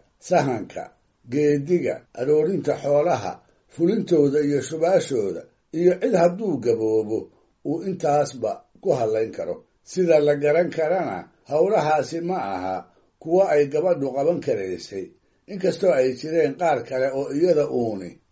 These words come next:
ay ku fiicnayd. Sababtaa ka sokow, waxaa iyaduna jirtay tu kale oo gabadhu kolkay dhalato aanu qoysku u soo dhoweyn jirin.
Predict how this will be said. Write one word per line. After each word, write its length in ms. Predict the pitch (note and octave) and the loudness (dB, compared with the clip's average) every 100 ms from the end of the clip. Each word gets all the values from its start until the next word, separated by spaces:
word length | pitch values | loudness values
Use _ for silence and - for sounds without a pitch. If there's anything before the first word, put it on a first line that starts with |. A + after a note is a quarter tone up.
| _ | _
ay 140 | A#2 A#2+ | -2 -2
ku 120 | A#2 | -2
fiicnayd. 520 | - A#2 D#2+ F#2+ F2+ - _ _ _ | -6 -4 -2 -4 -8 -10 _ _ _
Sababtaa 520 | G3 B3+ - G3+ G3 | -2 0 0 0 0
ka 120 | A3 | -4
sokow, 400 | - F#3 F3+ C3 F2+ - _ _ - | -6 -6 -4 -4 -4 -16 _ _ -12
waxaa 220 | D3 G3 | -2 2
iyaduna 360 | A3 A#3+ G#3 F#3+ | 4 4 2 0
jirtay 360 | - B2+ - - | -4 -6 -4 -6
tu 100 | G#3+ | -8
kale 320 | - C#3+ C#3+ D#3+ | -8 -6 -4 -4
oo 560 | - B2 A2+ G#2 F#2 F2+ | -2 0 0 -2 -6 -8
gabadhu 540 | G#2 D3 G3+ G3+ D3 D3 | -2 0 0 -2 -4 -2
kolkay 400 | F#3 F3+ D3 A#2+ | -2 -4 -4 -4
dhalato 520 | G2+ G2 G2 - G2+ F#2 - _ _ - | -2 0 -2 -4 -4 -4 -6 _ _ -6
aanu 240 | C#3+ D3 D3 | -4 -2 -2
qoysku 360 | F#3 E3 - | 0 0 -4
u 100 | F3 | -12
soo 200 | D#3 C3+ B2 | -6 -4 0
dhoweyn 320 | A#2 A#2+ A#2+ | 0 0 -2
jirin. 300 | G#2 F2 | -8 -16